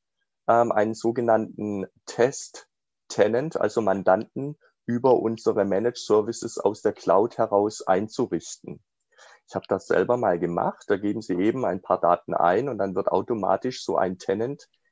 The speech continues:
in der Cloud, ähm, provisioniert. Natürlich alles unter, ähm, Einhal-,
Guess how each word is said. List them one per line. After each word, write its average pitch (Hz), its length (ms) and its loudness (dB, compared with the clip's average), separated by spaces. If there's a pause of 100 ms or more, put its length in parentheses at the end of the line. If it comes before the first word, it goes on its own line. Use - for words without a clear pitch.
in 110 160 -6
der 117 140 2
Cloud, 95 680 0
ähm, 98 480 2 (420)
provisioniert. 101 920 2
Natürlich 98 500 0
alles 104 260 4
unter, 92 340 2 (460)
ähm, 95 300 2
Einhal-, 101 640 2